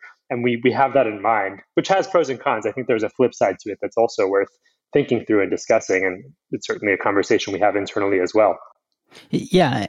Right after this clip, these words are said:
Speaker 2: I think that flip side that, that you're leaning into is exactly what I started thinking about, which is it's great to be transparent. Like, it is,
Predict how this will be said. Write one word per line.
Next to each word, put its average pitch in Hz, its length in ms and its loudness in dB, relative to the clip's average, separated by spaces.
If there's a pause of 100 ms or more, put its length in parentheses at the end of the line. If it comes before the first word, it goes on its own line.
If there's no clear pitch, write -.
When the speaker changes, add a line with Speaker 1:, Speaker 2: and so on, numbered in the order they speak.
(160)
Speaker 2:
I 151 120 2
think - 460 0
that 113 260 2
flip 117 240 -4
side 120 300 -2
that, 120 180 0 (240)
that 117 280 0
you're 123 200 4
leaning 113 320 2
into 113 400 2
is 110 320 -2
exactly 117 420 0
what 110 100 0
I 113 140 -2 (560)
started 113 420 0
thinking 156 260 0
about, 104 260 0
which 123 200 0
is 151 300 0 (260)
it's 139 200 0
great 135 460 0
to 135 120 0
be 120 220 0
transparent. 117 680 0 (100)
Like, 143 180 -2
it 139 140 2
is, 117 200 -2